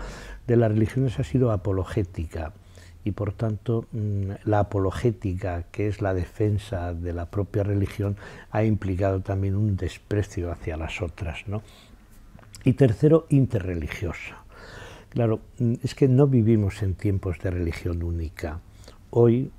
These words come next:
cualquier lugar del mundo, cualquier ciudad, cualquier pueblo, cualquier aldea, por pequeño que fuere, es todo un ejemplo de diversidad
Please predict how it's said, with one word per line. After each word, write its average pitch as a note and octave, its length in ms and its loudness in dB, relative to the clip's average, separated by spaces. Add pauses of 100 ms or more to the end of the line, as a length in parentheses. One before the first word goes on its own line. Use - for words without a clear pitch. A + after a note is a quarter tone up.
(140)
cualquier F#2+ 460 -2
lugar G2 320 0
del F2+ 180 -2
mundo, G#2 500 0
cualquier E2+ 480 -6
ciudad, F#2 600 -2
cualquier E2 440 -6
pueblo, F#2+ 440 -2
cualquier E2 460 -4
aldea, F#2 380 -2
por G#2 280 -2
pequeño B2+ 560 2
que A#2 120 -2
fuere, B2+ 460 -2 (640)
es A#2 300 0 (100)
todo A#2 420 0 (140)
un A#2+ 360 0 (140)
ejemplo A#2 840 4 (220)
de F#2+ 260 0
diversidad G2 760 0